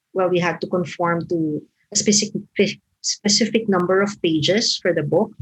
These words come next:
But they were originally written, like, a, as a travelogue of sorts. Like, uh, there's a backgrounder on what this place is, what it's famous for, where it is.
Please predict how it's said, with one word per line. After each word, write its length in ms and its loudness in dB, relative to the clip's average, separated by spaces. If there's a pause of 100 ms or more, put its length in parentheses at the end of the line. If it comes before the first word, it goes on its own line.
(420)
But 200 4 (140)
they 280 2
were 280 4
originally 600 6
written, 460 2
like, 200 0
a, 140 -2 (100)
as 100 0
a 80 4
travelogue 680 0 (840)
of 120 -2
sorts. 640 -2 (220)
Like, 300 2
uh, 200 -2
there's 220 2
a 40 0
backgrounder 880 0
on 220 -4
what 140 0 (280)
this 200 -4
place 500 -2
is, 320 6
what 160 -2
it's 320 -4
famous 520 0
for, 380 0
where 360 0
it 240 -2
is. 520 -2